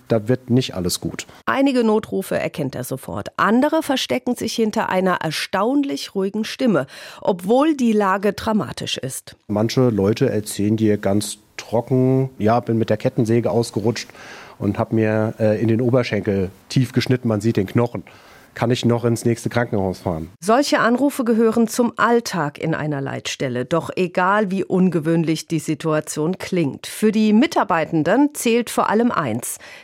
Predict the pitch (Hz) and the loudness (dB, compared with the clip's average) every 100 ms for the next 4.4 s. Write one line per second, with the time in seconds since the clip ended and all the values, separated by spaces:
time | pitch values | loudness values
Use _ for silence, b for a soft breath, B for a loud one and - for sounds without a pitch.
0 | B 135 131 160 147 - 120 - 156 202 | B -4 0 -2 -2 -4 -6 -4 -2 0
1 | - 240 254 254 - 277 262 180 - - | -2 -2 -4 -4 0 2 2 0 -4 -4
2 | 151 170 175 - 175 185 220 135 101 - | -2 -2 -4 -2 0 0 -2 -6 -6 -8
3 | 120 101 - 117 - b b b - 226 | -6 -8 -8 -8 -8 b b b 0 0
4 | 240 170 - | 0 -4 -10